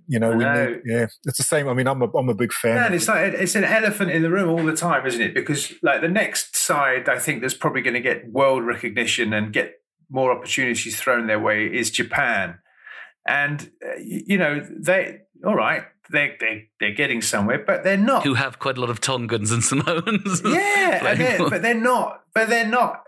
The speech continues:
Speaker 2: you know, it, it's like Samoa, Fiji, they, everybody knows that these sides produce the best rugby players in the world. Everybody knows it, and they don't get any opportunities to play in sort of, you know, regular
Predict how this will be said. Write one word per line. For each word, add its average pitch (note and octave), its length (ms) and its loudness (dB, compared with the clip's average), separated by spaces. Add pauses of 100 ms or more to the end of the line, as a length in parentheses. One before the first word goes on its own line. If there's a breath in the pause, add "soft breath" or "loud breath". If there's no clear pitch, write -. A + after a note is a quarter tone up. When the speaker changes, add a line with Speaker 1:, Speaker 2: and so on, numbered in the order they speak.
(100)
Speaker 2:
you G#3+ 120 2
know, D3 140 4 (100)
it, - 40 -6 (220)
it's G#3 220 0
like G3 240 0
Samoa, G3 480 2
Fiji, E3+ 460 0
they, E3+ 260 0
everybody G#3+ 560 2
knows C3+ 600 0
that - 120 -6
these E3+ 240 2
sides D3+ 340 0
produce - 380 -2
the C#3 80 -4
best - 420 -4
rugby A#2 280 -2
players A2+ 360 0
in C3+ 60 -8
the D3 80 -2
world. F#3+ 520 2
Everybody A#3+ 440 0
knows B3+ 320 2
it, G#2+ 240 0
and D3+ 160 2
they E3 100 2
don't F3 260 0
get F3 200 0
any F3 240 0
opportunities F3 720 0
to - 80 -8
play A#2+ 640 0
in B2 320 -4
sort B2+ 180 -4
of, A2 140 -8 (240)
you D#3 140 -2
know, B2 180 0
regular C3+ 640 0